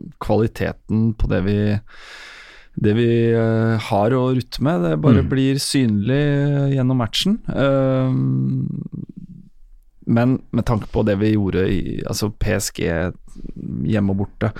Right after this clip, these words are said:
Speaker 1: eh, da hadde vi på en måte all flaks i verden på vår side. Eh, med all flaks i verden på vår side, eh, over de to kampene mot Barcelona kunne vi gått videre.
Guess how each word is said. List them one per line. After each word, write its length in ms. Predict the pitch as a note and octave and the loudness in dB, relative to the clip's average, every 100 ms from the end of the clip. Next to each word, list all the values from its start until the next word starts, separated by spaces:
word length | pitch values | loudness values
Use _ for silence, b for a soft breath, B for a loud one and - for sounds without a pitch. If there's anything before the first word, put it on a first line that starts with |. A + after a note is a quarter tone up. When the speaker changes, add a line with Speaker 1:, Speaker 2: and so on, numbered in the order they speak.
| B B B - | B B B -6
Speaker 1:
eh, 380 | - A#1+ - - - - - | -6 -6 -10 -12 -14 -16 -14
da 320 | - B2 A2 G#2+ | -8 0 2 2
hadde 260 | G#2+ F#2 | 0 0
vi 100 | G2+ G#2 G#2+ - | 0 2 0 -2
på 140 | G#2 | -2
en 60 | G#2 | -4
måte 100 | - | -2
all 220 | - F#2+ | 0 0
flaks 460 | G2+ - G2+ - - | -2 -6 -8 -8 -4
i 60 | G#2 | -2
verden 400 | F2+ F#2 G2 G#2+ | -2 -2 -2 -2
på 120 | G#2+ | -2
vår 220 | G#2 G2+ A2+ | -2 -2 -2
side. 320 | G#2 F#2 B2 | -2 0 0
Eh, 840 | F3 C#3+ B2+ A#2+ A#2 A#2 A2+ b b b b | 0 0 2 2 2 0 -2 b b b b
med 300 | B2+ B2 C3 | 2 4 4
all 240 | - B2 C3+ | 2 2 2
flaks 400 | - G#2 - - | 0 -2 -2 0
i 40 | B2+ | 2
verden 540 | G#2 G2 - A#2+ B2+ | 2 2 2 2 2
på 140 | C3+ A#2+ | 2 2
vår 160 | A2+ A#2 | 2 2
side, 380 | A#2 F#2 F2+ | 0 0 0
eh, 720 | A2+ A#2+ A#2 A2+ A#2 A2+ A2 G#2+ | 0 2 2 2 2 0 0 -2
over 160 | G#2 A#2 | -2 -2
de 40 | A2 | -2
to 140 | G#2+ | -4
kampene 340 | G#2+ G2+ - F#2 | -2 -2 -2 -4
mot 140 | - | -2
Barcelona 420 | F#2+ - F#2+ D3+ | -4 0 0 0
kunne 240 | F#3+ D3+ G#2+ | 0 0 2
vi 240 | G2 G2 | 0 0
gått 220 | G2 - | -4 -2
videre. 260 | G#2 F#2+ | 0 0